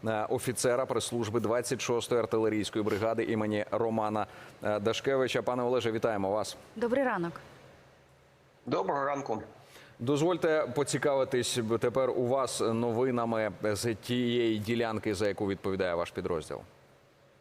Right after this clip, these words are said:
Speaker 3: Ну, у нас напрямок — це Часів Яр. Е, за минулу добу ми спостерігали вісім, е, штурмових дій.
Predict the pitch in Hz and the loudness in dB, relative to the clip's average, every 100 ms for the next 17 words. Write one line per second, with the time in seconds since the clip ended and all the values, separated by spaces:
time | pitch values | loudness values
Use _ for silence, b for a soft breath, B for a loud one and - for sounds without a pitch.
0 | _ _ _ _ _ - B B - 196 | _ _ _ _ _ -16 B B -6 -2
1 | 165 135 147 143 - 135 123 120 123 - | 0 0 0 -2 -2 -4 -2 -4 -6 -6
2 | 120 - 117 - 123 131 160 170 - 127 | -4 -2 -4 -4 -8 -4 -4 -4 -4 -4
3 | 123 117 104 127 135 127 127 135 127 120 | -2 -2 -6 -4 -4 -2 -2 -2 -2 -2
4 | 127 127 123 120 123 - 117 - 110 113 | -2 -2 -2 -2 -4 -4 -8 -6 -6 -4
5 | 110 120 113 113 110 B B - 110 113 | -2 -2 0 -2 -4 B B -10 -8 -4
6 | 135 - 117 107 110 117 113 - - - | -2 -2 -2 -2 -2 0 -2 -4 -8 -8
7 | - 135 127 123 120 120 104 127 175 160 | -4 -2 0 -2 -2 -4 -4 -4 -4 -6